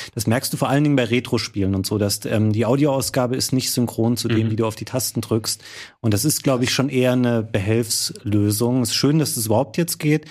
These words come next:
Speaker 1: aber unterstützt auch kein, ähm, kein Input, also kein
Speaker 2: Mhm.
Speaker 1: Mikrofon-Feature. Ähm, ich glaube, ich will mir jetzt kein finales Urteil hier erlauben, weil ich's eben selber nicht ausprobieren konnte.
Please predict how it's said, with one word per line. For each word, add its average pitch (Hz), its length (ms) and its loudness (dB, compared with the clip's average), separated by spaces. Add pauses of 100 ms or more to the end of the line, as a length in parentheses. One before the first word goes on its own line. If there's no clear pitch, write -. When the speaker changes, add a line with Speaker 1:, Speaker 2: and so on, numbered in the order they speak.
(200)
Speaker 1:
aber 117 200 2
unterstützt 131 480 0
auch 120 120 -4
kein, 123 380 0
ähm, 110 260 0
kein 110 180 -4
Input, 160 460 0
also 117 240 -2
kein 113 140 0
Speaker 2:
Mhm. 107 60 0
Speaker 1:
Mikrofon-Feature. 135 1700 -2
Ähm, 120 360 0
ich - 240 -8 (100)
glaube, 143 600 0
ich - 220 -6
will 143 180 2
mir 160 80 4
jetzt 156 160 0
kein 143 140 0
finales 135 360 0
Urteil 151 260 2
hier 120 120 4
erlauben, 117 240 2
weil 113 80 2
ich's 104 100 -4
eben 113 160 2
selber 107 220 2
nicht 104 120 -2
ausprobieren 127 520 0
konnte. 113 460 -2